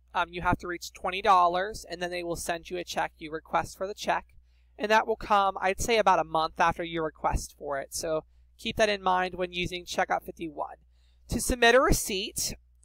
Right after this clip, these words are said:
all you will do, um, you have to submit, um, from the mobile app. So what you're gonna do is when you're on the app, you hit the upload receipt button. You will take a picture of the receipt,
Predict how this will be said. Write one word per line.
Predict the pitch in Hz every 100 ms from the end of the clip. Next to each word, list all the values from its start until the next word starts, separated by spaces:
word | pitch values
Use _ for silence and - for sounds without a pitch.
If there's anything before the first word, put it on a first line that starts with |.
| _
all | 208 208
you | 208
will | 208
do, | 202 202 202 226 277 _ _ _ _ _ _ -
um, | 185 175 180 _ _ _
you | 208 202
have | 196 185
to | - 214 208 208
submit, | - - 208 196 196 - - - - _ _ - - - _ _ _
um, | 196 190 180 180 _ _
from | 202
the | 180
mobile | 170 170 185 - -
app. | 175 175 - 175 170 - _ _ _ -
So | -
what | 220 220
you're | 233
gonna | 214 208
do | 214 240
is | 208
when | 202
you're | 196 196
on | 196
the | 180
app, | 175 196 -
you | 202
hit | 185 202
the | 190
upload | 196 180 190 185 180
receipt | 180 175 208 233
button. | - 196 196 233 _ _ _ _ _ _
You | 196 214
will | 233
take | - 233 220
a | 185
picture | - 214 - 247 240
of |
the | 233
receipt, | 214 202 - 202 185 - -